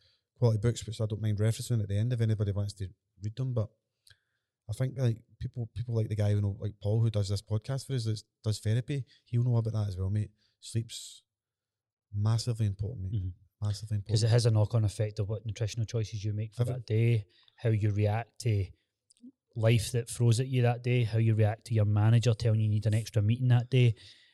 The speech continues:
Speaker 2: And
Speaker 1: Yep.
Speaker 2: that's the stuff that we delve deeper in as coaches. We, we identify an issue because what sometimes looks like, for example, a nutrition slip-up might look like it's an obvious slip-up. "Oh, I had biscuits in work because
Speaker 1: Yep.
Speaker 2: they were getting passed about in work."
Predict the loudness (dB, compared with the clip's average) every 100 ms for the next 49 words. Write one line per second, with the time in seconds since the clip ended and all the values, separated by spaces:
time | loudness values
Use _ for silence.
0 | _ _ -4 -2 -2 -4 -4 -4 -2 -2
1 | 0 0 2 2 2 -2 -2 0 0 -2
2 | -4 -6 -4 -4 0 4 4 2 -6 _
3 | _ -2 -2 0 -2 0 0 0 0 0
4 | -2 -2 0 0 -2 -12 -20 _ _ 0
5 | 0 2 -2 -2 -2 0 -2 -4 -4 -8
6 | -8 -8 -8 -6 -6 -2 -2 -2 -6 -6
7 | -6 -6 -4 -2 -4 _ _ _ _ -6
8 | -2 -2 -2 -4 -2 -2 -4 -4 -2 0
9 | 0 0 0 -2 -4 0 0 0 0 2
10 | 2 2 -2 -2 -8 -2 0 0 -2 -6
11 | -2 -2 -2 -10 _ -20 -8 -4 -4 -4
12 | -4 -2 -4 -4 -6 -4 -4 -4 -6